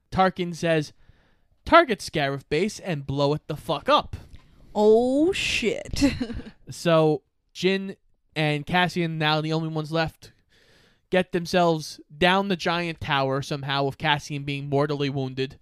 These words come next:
Speaker 2: Right. Well, this scene, this ending kind of scene with Scarif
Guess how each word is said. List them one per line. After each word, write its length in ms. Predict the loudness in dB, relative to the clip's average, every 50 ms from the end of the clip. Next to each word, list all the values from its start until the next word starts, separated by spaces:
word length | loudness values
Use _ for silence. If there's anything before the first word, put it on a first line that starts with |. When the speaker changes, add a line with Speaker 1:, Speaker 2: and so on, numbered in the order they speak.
| _ -8
Speaker 2:
Right. 340 | -4 -2 -2 -2 -2 -2 0
Well, 120 | 2 2 4
this 240 | 6 6 6 4 4
scene, 600 | 0 -4 -2 0 2 2 2 0 -2 -4 -6 -10 -14 -20 -20 -20 -20 -20 -20 -12 -8
this 200 | -8 -8 -6 -4 -2
ending 840 | 0 2 2 2 2 2 2 2 2 2 2 2 2 0 -2 -4 -6
kind 260 | -6 -4 -2 -2 -2
of 60 | -4
scene 580 | -4 -4 -2 0 0 2 2 2 2 2 0 -2 -4
with 560 | -2 0 2 2 2 0 -2 -6 -14 -20 _ _ -20
Scarif 880 | -18 -12 -6 -2 0 2 2 4 4 2 2 0 -2 -8 -20 -20 -20